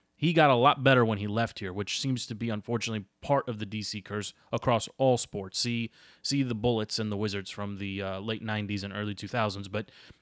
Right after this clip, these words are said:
um, Emerson is not, I mean, he's not a great corner, but he's a serviceable one. And Doxson made a good play. I mean, he adjusted to the ball.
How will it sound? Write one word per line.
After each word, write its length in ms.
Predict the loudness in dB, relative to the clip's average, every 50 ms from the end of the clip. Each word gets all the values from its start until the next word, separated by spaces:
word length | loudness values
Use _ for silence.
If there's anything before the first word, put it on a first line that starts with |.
| _ _
um, 380 | 0 2 2 2 2 0 -2 -6 _ _ _ _ _ _ -20 -20 _ _ _ _ _ _ _
Emerson 440 | 2 4 4 4 4 4 2 2 2
is 160 | 2 2 2
not, 280 | 2 4 4 4 2 0 -2
I 40 | -2
mean, 120 | 0 2
he's 160 | 2 0 2
not 160 | 2 2 2 2
a 60 | 0
great 540 | -2 -6 -8 -6 -2 0 0 0 0 -2 -6 _ _ _ _ _ _ _ _ _ _ _ _
corner, 380 | 0 0 2 2 2 0 -2 _ _ -4
but 140 | -2 -2
he's 120 | 0 2 2
a 40 | 2
serviceable 560 | 2 4 2 2 2 0 0 -2 -2 -2 0
one. 140 | 0 0 0
And 100 | 2 4
Doxson 300 | 4 4 4 2 2 2
made 180 | 2 2 2
a 40 | 0
good 260 | 0 0 0 0 -2
play. 240 | -2 -2 0 0 0
I 20 |
mean, 120 | 0 -2 -2
he 100 | -2 -4
adjusted 440 | -2 -2 0 0 0 -2 -2 -4 -6
to 60 | -6
the 80 | -6 -2
ball. 340 | 0 2 2 2 2 0